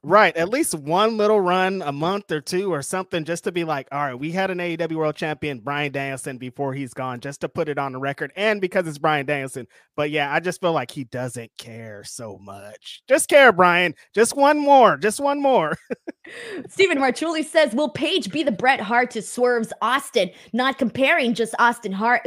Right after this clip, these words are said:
Speaker 2: double turn." Ah, what do you think, Reg?
Speaker 1: Hmm. I li-, I'm liking it. Yeah, the comparisons are, they're hitting up pretty hard, I think. I like this one.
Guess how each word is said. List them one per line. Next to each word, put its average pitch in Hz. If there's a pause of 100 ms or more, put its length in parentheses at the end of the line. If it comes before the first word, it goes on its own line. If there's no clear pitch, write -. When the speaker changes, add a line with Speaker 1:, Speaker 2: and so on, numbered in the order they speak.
(120)
Speaker 2:
double 202
turn." 214 (280)
Ah, 202
what 202
do 330
you 466
think, 185 (120)
Reg? 180 (880)
Speaker 1:
Hmm. 120 (1700)
I 135
li-, 151
I'm 165
liking 202
it. 143
Yeah, 170
the 151
comparisons 202
are, 147
they're 160
hitting 185
up 156 (100)
pretty 151
hard, 135
I 113
think. 101
I 127
like 143
this 127
one. 98